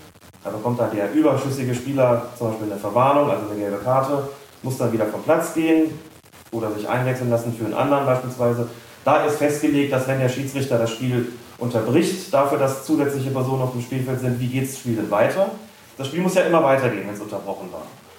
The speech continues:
In aller Regel mit indirektem Freistoß bei zusätzlichen Personen auf dem Feld. Ein zweiter Punkt, der auch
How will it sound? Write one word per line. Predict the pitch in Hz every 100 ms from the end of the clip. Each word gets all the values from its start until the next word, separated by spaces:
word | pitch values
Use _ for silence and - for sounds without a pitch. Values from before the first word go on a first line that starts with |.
| - - - _ - -
In | 131 127
aller | 139 147 143
Regel | 143 143 127
mit | 120 - -
indirektem | 285 285 120 - -
Freistoß | 151 160 - 165 165 - - - -
bei | 120 123 123 -
zusätzlichen | 139 139 127 127
Personen | 123 127 131 131 123
auf | 117
dem | 123 117
Feld. | 120 120 120 - - - - - - - - 110
Ein |
zweiter | 123 143 170
Punkt, | 170 156 147
der | 127
auch | 156